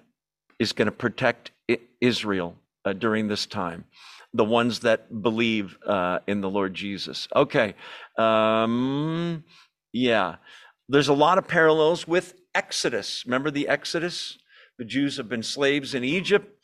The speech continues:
They are allowed to leave. God, the place that he's prepared for them is the promised land where they're gonna go. Remember, they take the long way. They wander in the desert a very long time. But they are also there protected from water.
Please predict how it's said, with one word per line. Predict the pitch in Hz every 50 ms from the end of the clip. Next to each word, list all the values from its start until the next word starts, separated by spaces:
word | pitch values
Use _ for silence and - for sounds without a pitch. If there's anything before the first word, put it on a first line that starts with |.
| _ _ - - _ -
They | 120 131 127 131 131
are | - 120 117 117
allowed | 120 120 120 117 120 117 117 113 -
to | - 113
leave. | 110 107 113 131 156 180 202 214 220 247 220 - - _ _ _ _ _ _ _ _ _ _ -
God, | 131 127 131 143 139 139 - _ _ _ - -
the | 120 123
place | - - - 139 139 135 - -
that | 135 123
he's | 120 127 117 -
prepared | - - 127 - - 196 226 233 226
for | - 131
them | 120 120 127 127
is | 123 113 -
the | 143 127
promised | - - 190 202 208 196 165 - -
land | 117 104 101 104 98
where | 98 101 101
they're | 117 127
gonna | 123 160 165 170
go. | 160 151 196 185 143 107 92
Remember, | 90 95 95 104 107 110 131 147 - - - _ -
they | 117
take | 110 - 127 117 104 -
the | - 135
long | 143 160 185 196 185 170
way. | 151 139 135 139
They | 127 123 120
wander | 117 117 120 123 123 127 127 127 127
in | 120
the | 127 123
desert | 123 135 131 123 110 127 113
a | 113 107
very | 101 113 110 110 110
long | 104 101 104 110 104
time. | - - 175 160 117 101 95 - _ - - - - - _ -
But | 139 - -
they | 147 135 135
are | 131 139
also | 147 180 226 233 - - 170 147 135
there | 113 143 196 202 175 156 151
protected | 156 - 160 147 - - 151 - - - - 156 143 127 -
from | - - - 143 127 131 139 147 156 151 - _ _ _ _ _ -
water. | 117 123 143 165 180 196 180 - - - -